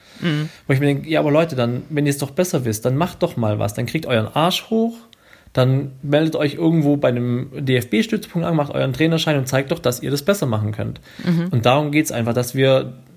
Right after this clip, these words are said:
Speaker 2: dass wir durch die Aktion einfach Menschen mobilisieren, zu sagen, wenn was kommt,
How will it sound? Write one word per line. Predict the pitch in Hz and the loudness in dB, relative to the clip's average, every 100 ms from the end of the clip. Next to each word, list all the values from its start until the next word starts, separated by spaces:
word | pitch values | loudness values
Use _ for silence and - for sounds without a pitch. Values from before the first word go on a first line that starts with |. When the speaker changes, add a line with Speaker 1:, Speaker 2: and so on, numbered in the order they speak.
| - - | -20 -6
Speaker 2:
dass | 139 - | -4 -2
wir | 131 | -2
durch | 135 | -2
die | 131 | -2
Aktion | 127 - - 143 147 | -4 -4 -2 0 0
einfach | 135 131 127 | -2 -4 -2
Menschen | 123 127 180 - 175 165 165 | 2 2 2 -2 0 0 0
mobilisieren, | 151 139 135 127 120 131 160 160 | 0 0 0 0 0 0 0 0
zu | 131 | 0
sagen, | 123 127 135 135 | 2 4 2 0
wenn | 131 143 | 0 2
was | 120 - | 2 0
kommt, | 131 143 175 | -2 0 -2